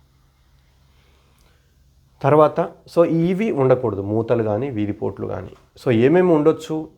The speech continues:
దక్షిణ ఆగ్నేయంలో ద్వారం ఉండొచ్చు. అంటే ఏంటి? So, ఇది దక్షిణం, ఈ ఆగ్నేయంలో ద్వారం పెట్టుకోవచ్చు మీరు, గేటు కానీ ద్వారం కానీ పెట్టుకోవచ్చు.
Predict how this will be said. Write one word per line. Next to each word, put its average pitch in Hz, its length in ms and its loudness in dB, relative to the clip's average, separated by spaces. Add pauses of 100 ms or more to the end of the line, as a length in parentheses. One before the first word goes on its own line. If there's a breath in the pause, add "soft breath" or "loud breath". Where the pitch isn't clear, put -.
(120)
దక్షిణ 117 560 -4
ఆగ్నేయంలో 123 500 0
ద్వారం 98 360 -2
ఉండొచ్చు. 87 400 -12 (280)
అంటే 127 280 -2
ఏంటి? 117 460 -6 (320)
So, 127 80 -4
ఇది 110 180 -2 (120)
దక్షిణం, 190 420 -4 (920)
ఈ 127 100 -2
ఆగ్నేయంలో 131 580 2
ద్వారం 113 320 2
పెట్టుకోవచ్చు - 560 -10
మీరు, 117 140 -14
గేటు 107 340 -4
కానీ 113 280 -2
ద్వారం 101 300 0
కానీ 98 200 -8
పెట్టుకోవచ్చు. - 580 -14